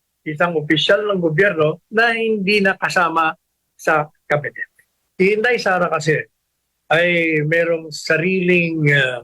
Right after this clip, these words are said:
mga tagasunod, mga tagahanga, at yung kanyang record bilang alkalde ng, uh, Davao City at ang kanyang record bilang Secretary of Education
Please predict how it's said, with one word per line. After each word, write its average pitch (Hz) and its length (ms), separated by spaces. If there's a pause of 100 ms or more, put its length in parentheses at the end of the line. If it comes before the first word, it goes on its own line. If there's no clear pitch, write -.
(300)
mga 156 320
tagasunod, 147 720 (560)
mga 143 200 (120)
tagahanga, 165 720 (560)
at 160 240
yung 165 160
kanyang 180 240
record 202 400
bilang 190 320
alkalde 170 560
ng, 151 280 (120)
uh, 123 320
Davao 170 400
City 240 400 (960)
at 147 240
ang 151 80
kanyang 147 400
record 165 400
bilang 147 320
Secretary 151 640
of 135 80
Education 147 640